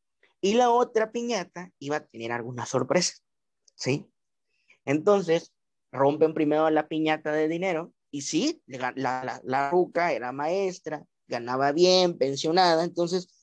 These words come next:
pues no se le hizo ningún problema, le ha de haber metido como unos mil, dos mil pesos ahí para que se agachara,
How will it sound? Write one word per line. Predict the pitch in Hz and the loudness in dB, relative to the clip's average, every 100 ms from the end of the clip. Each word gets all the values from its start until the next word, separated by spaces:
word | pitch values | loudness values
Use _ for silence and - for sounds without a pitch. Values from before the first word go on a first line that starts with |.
| _ - | _ 2
pues | 196 | 4
no | 196 220 | 6 4
se | 220 | 6
le | 208 | 4
hizo | 214 196 | 4 2
ningún | 180 185 | 2 2
problema, | 180 180 247 254 - | 2 4 4 2 0
le | 170 | 0
ha | |
de | 185 | 2
haber | 185 | 0
metido | 180 160 175 175 | -2 -6 -4 -4
como | - 151 | -4 -4
unos | 151 143 | -4 -4
mil, | 160 170 165 | -2 -2 0
dos | 143 139 | -2 -2
mil | 156 | -2
pesos | 180 196 208 - _ _ | -2 -2 -4 -8 _ _
ahí | 127 | -6
para | - 139 135 | -2 -2 -4
que | 127 120 | -4 -4
se | 131 | -2
agachara, | 127 131 202 214 | -2 0 0 0